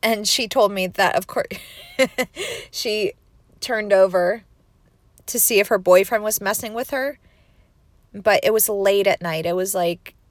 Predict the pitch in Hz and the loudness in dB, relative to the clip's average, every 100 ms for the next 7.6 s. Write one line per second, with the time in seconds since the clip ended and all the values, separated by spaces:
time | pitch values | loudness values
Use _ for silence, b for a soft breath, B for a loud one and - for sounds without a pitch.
0 | _ _ - - 220 202 202 - 208 190 | _ _ -8 -6 -4 -4 -6 -8 -8 -2
1 | 175 175 170 170 190 b b b b _ | -2 -2 -4 -8 -10 b b b b _
2 | - 208 190 185 - 220 240 220 208 208 | -4 -2 0 -2 -4 -2 0 0 0 0
3 | 196 180 190 - - - 370 - 190 - | 0 -2 -8 -10 -6 -6 -6 -8 -10 -10
4 | 107 - - _ _ _ - 214 214 208 | -6 -8 -8 _ _ _ -4 0 2 2
5 | 190 - - 233 196 226 320 381 247 202 | 0 -10 -4 -2 -2 2 0 0 0 -2
6 | 190 240 b b b b _ - - 202 | -2 -8 b b b b _ -14 -4 -2
7 | 202 - 277 285 226 233 | -2 0 2 6 6 4